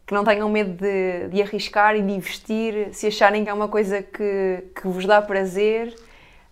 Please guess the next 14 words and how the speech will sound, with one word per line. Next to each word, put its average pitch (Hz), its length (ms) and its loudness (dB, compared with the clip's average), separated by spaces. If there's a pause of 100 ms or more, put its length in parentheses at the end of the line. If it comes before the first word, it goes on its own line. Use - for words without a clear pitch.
eh, 190 400 0
e 196 140 2
obviamente 190 500 -2
que 170 360 -12
acham 185 460 -2
que, 175 140 -14 (680)
que, 165 460 -10 (260)
que - 60 -20
pode 185 180 0
ser 196 80 -4
uma 185 120 -4
coisa 175 240 -6 (960)
em 180 160 -2
que 175 340 -6